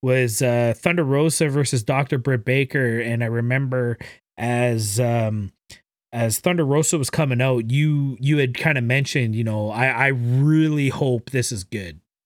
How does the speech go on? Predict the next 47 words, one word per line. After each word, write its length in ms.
I 60
really 460
hope 280
this 220
is 160
a 60
good 240
match." 400
And, 320
uh, 220
I 120
agree 340
with 180
you. 100
I, 260
I 20
really, 760
I 80
was 160
really 300
hoping 400
it 100
was 140
a 40
good 200
match. 400
I'm 60
not 160
gonna 160
say 200
it 80
was 100
a 60
bad 400
match, 400
but 120
it 80
wasn't 300
great. 400
It 100
was, 420
it 100
was 180
just 200
really, 340
really 240
solid. 720